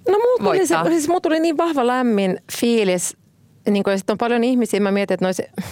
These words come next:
Speaker 1: eroissa välillä on, niinku, se on niin, nytkin mua alkaa melkein itkettää se, että kun on ihmisiä, ketkä on niin, tiedätkö, haluaisit, että ne pysyy samassa elämässä,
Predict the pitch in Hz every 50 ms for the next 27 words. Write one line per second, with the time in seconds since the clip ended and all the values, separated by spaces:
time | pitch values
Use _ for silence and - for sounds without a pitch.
0 | - - - - - 233 247 262 277 254 - - - 180 180 196 196 202 202 190
1 | 175 170 170 165 180 170 - 175 - 202 202 202 202 202 - - - - - -
2 | - - - - 226 214 - 226 220 202 185 190 185 180 190 190 - 208 185 -
3 | 226 240 - - - 175 - - - - 156 - - 175 165 165 - - - -
4 | - 208 196 196 196 196 208 226 190 196 185 170 - 185 175 165 - _ _ -
5 | - 233 - - 247 240 247 254 233 - - - - _ _ - 269 269 - 285
6 | 262 - _ - - _ _ _ _ - - - _ _ _ _ _ _ _ _
7 | _ _ _ _ _ - 226 254 269 240 233 185 214 226 226 - 254 240 - 226
8 | 220 - - 220 226 220 - - - 311 277 262 247 - - - 190 - - -
9 | 226